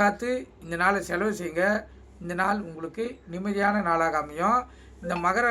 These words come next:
ராசிக்கோ கும்பராசிக்கோ சந்திராசி இருப்பதால் கவனமா இருங்க. வண்டி வாய்ச்சலுக்குள்ள கவனமா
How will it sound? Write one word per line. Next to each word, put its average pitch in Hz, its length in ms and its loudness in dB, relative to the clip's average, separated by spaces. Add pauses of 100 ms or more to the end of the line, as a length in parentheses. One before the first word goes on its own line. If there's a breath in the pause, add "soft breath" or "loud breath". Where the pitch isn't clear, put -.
ராசிக்கோ 220 420 2 (340)
கும்பராசிக்கோ 208 680 0 (300)
சந்திராசி 202 440 0
இருப்பதால் 196 480 0 (100)
கவனமா 190 460 2
இருங்க. 165 180 -2 (680 loud breath)
வண்டி 277 280 4
வாய்ச்சலுக்குள்ள 233 580 4 (300)
கவனமா 214 340 0